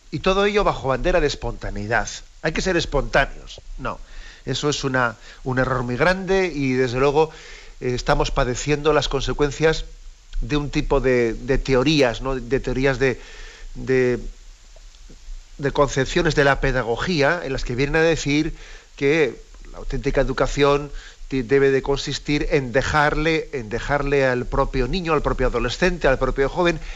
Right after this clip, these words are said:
que desarrolle toda su espontaneidad, ¿eh?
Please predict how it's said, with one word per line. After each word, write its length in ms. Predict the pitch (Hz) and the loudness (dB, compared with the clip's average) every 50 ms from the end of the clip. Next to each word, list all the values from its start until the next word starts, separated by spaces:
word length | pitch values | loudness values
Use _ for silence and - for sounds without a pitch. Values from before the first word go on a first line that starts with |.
| - - - - - | -12 -14 -14 -10 -2
que 120 | - 170 | 0 2
desarrolle 640 | 151 156 143 - 147 147 151 175 202 185 165 170 - | 2 2 2 2 0 2 2 2 2 2 2 -2 0
toda 240 | - 165 156 156 - | 0 0 0 0 -2
su 160 | - 143 135 | -2 -4 -4
espontaneidad, 760 | 120 - - 123 117 104 - 117 110 107 107 95 87 - - - - - - - - - - | -6 -4 -4 -6 -4 -2 -2 -2 -2 -2 -4 -4 -4 -8 -10 -12 -16 -18 -20 -20 -18 -16 -16
¿eh? 100 | - | -14